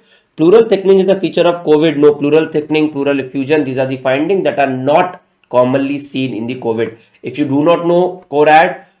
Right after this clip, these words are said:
please go back to the channel and you're gonna see lot of, lot of questions or, um, uh, discussions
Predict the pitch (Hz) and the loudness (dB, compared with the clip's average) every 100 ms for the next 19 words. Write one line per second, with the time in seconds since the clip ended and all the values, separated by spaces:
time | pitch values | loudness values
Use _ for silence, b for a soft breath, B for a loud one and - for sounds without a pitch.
0 | _ 135 135 160 160 170 117 131 135 156 | _ -4 -2 -2 -4 -10 -4 0 4 4
1 | 160 - 135 139 135 131 147 139 131 127 | 4 -4 -8 -2 -2 0 0 -2 -2 -4
2 | 131 131 135 135 143 - - 127 143 147 | -4 -6 -2 0 0 -2 -4 -2 0 0
3 | - 120 - 143 123 123 127 - B B | -4 -10 -2 -2 0 2 2 0 B B
4 | - 120 120 117 - 113 107 117 120 - | -2 0 2 -2 -4 -4 -4 -6 -8 -6
5 | 131 - - | 0 0 0